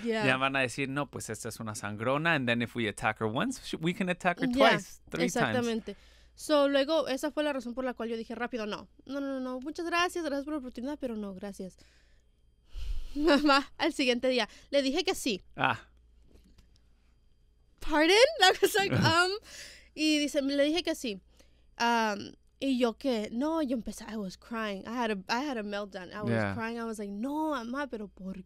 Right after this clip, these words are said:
Speaker 1: qué?" Y mi papá también, mi, mi papá respaldó a mi mamá. And I was like, "No", dice, dice, pero, dice,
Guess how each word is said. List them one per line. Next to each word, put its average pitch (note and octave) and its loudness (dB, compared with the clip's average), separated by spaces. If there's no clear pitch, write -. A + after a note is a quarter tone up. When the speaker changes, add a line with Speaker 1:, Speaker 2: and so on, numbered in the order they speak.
Speaker 1:
qué?" C4+ -4
Y B3+ 2
mi B3 2
papá A3+ -4
también, B3 -2
mi, G3+ -2
mi A3+ -2
papá A3 0
respaldó A#3 -4
a - -4
mi G#3+ -4
mamá. G#3+ -4
And - -14
I A3+ -6
was A#3 -6
like, A3+ -6
"No", B3+ -6
dice, A3 -8
dice, A3+ -12
pero, A3 -8
dice, A3 -8